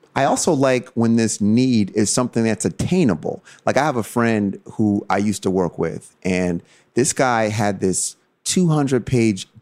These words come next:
business plan for this business that he wanted to start. And he's going around to all of these people asking if they want to invest.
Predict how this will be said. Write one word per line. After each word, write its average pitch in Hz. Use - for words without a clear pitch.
business 123
plan 95
for -
this 90
business 127
that 107
he 110
wanted 95
to -
start. 92
And 107
he's 175
going 143
around 117
to 101
all 160
of 165
these 139
people 139
asking 123
if 104
they 107
want 104
to 98
invest. 90